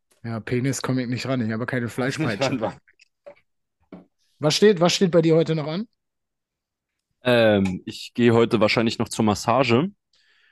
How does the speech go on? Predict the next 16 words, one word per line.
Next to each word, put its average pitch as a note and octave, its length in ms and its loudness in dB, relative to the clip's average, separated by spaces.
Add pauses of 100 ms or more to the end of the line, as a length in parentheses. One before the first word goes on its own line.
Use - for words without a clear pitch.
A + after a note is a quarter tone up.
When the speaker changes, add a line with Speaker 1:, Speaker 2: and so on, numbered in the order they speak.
(880)
Speaker 2:
Äh, A#2+ 80 -4
warte G2 500 -10
mal B2+ 80 -2
ganz B2+ 200 -2
kurz, - 160 -6
ich - 100 -16
muss A2 160 -12
kurz - 200 -8
hier A2 340 -2
einpluggen, B2 1000 -2
weil G#2+ 440 -8 (180)
sich - 280 -16
der - 160 -16
Mac B2 200 -12
gleich - 240 -12
verabschiedet. - 560 -6